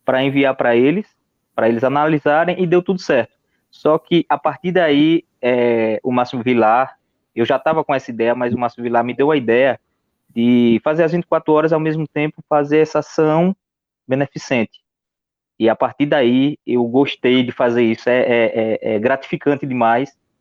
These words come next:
Aí de lá pra cá eu já fiz em esteira, é, vou fazer outra em esteira agora em, em outubro, pras crianças também, entendeu? Vai ser, vai ser uma carga que eu acho que dezoito horas, mais ou menos, a gente tá estudando esse caso,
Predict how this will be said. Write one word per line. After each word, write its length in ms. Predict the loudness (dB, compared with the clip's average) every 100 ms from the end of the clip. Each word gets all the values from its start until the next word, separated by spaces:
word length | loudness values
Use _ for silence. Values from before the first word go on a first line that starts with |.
| _ _ _
Aí 140 | -12
de 80 | -4
lá 140 | -2 0
pra 240 | -2 -2
cá 240 | 0 0
eu 100 | 0
já 140 | -2 -4
fiz 280 | -4 -4 -2
em 120 | -4
esteira, 920 | -6 -2 0 2 2 4 4 2 0 _ _ _ -4
é, 260 | 0 2
vou 160 | 2 0
fazer 400 | 0 0 2 4
outra 640 | 4 4 4 2 0 0
em 80 | 0
esteira 400 | -4 -2 0 0
agora 360 | 0 2 2 0
em, 160 | -4 -6
em 480 | -6 -6 -6 -8 -12 _ _ _ _ _ 0
outubro, 720 | 0 2 4 4 2 -2 -4 _ _ _
pras 200 | -6 -6
crianças 520 | -2 0 0 0 -4 -4
também, 480 | -2 0 -2 -2 -8 _ _ _ _ _ _
entendeu? 280 | -2 0 2
Vai 120 | 0
ser, 300 | 0 2 2
vai 80 | 0
ser 500 | 0 2 2 0 -4 _ -6
uma 140 | -4
carga 400 | 0 -2 0 -6
que 160 | -2 0
eu 120 | 2
acho 220 | 2 -2
que 340 | -4 -2 -4 -6 _ _ _ _
dezoito 480 | -2 0 0 0 2
horas, 400 | 2 2 0 -2
mais 200 | -2 -4
ou 60 | -4
menos, 180 | -4 -4
a 40 |
gente 160 | -6 -4
tá 100 | -6
estudando 340 | -4 -4 -2
esse 160 | -4 -4
caso, 340 | 0 0 -2